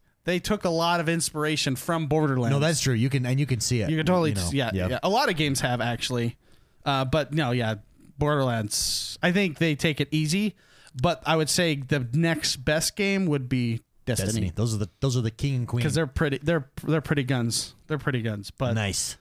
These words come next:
Speaker 1: Borderlands has some just, you just drop your jaw a lot of the time. You're like, "Oh, well, finally I got one.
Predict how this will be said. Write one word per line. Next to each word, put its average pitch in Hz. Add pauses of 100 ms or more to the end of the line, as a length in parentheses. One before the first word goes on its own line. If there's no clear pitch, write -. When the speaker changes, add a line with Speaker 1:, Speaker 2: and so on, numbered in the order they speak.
(120)
Speaker 1:
Borderlands 143
has 127
some 120
just, - (320)
you 196
just 170
drop 151
your 135
jaw 131
a 117
lot 120
of 110
the -
time. 113
You're 107
like, 110
"Oh, - (520)
well, 143 (420)
finally 156
I 139
got 147
one. 127